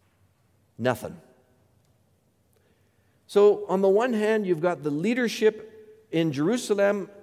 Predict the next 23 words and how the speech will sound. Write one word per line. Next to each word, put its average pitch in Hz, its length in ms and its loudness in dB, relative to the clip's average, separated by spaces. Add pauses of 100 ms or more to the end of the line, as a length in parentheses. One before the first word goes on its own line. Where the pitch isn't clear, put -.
(200)
basically 220 680 2
showing 190 560 4
a 151 100 0
rejection 156 1000 -2 (600)
of 143 180 2
the 135 80 0
testimony 214 720 2
of 127 120 2
John 185 400 2
to 180 100 -6
the 139 100 -4
Christ, 233 600 -4
while 160 240 2
on 160 100 2
the 160 140 -2
other 247 260 2
hand, 208 340 0
some 247 400 -2
of 180 140 -2
John's 170 380 -2
own 214 320 -2
disciples 208 720 -4
now, 175 420 0